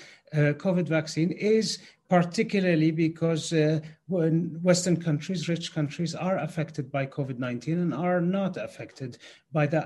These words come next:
other diseases. So this, they start becoming upset and angry. And I was, I'll, I'll quote something before I start answering the question, uh, from the front page of the C N N,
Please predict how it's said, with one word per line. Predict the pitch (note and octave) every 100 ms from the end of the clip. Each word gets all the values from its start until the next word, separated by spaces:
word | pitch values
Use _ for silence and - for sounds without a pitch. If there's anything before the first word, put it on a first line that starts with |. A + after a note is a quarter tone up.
| F3+
other | D#3 C#3
diseases. | C#3 A2+ A#2 F2 - -
So | - F3+
this, | F#3+ A#3+ - - - -
they | C3+ A3 A#3
start | - A#3 G#3+ G#3+
becoming | F3 E3+ F3 C3+ C#3 F3+ - - - -
upset | G3 - G#3+ E3 - -
and | D#3+ E3
angry. | F3+ D#3 C#3
And | F3+
I | A3+
was, | A3+ -
I'll, | F#3 G3+ G3+
I'll | E3+ G#3
quote | G3 - A3+ A3
something | - F#3+ F3 C3+ C3+
before | D#3+ - E3
I | D#3
start | D3+ F3 E3
answering | E3 E3 D#3
the | D3+
question, | - D3 - D3+ D#3 - - -
uh, | E3+
from | E3+ - G3+ F#3+
the | F#3
front | - G#3 G3+ -
page | G3 F#3
of | F3
the | D#3
C | D#3 - A3
N | E3
N, | B2 C3+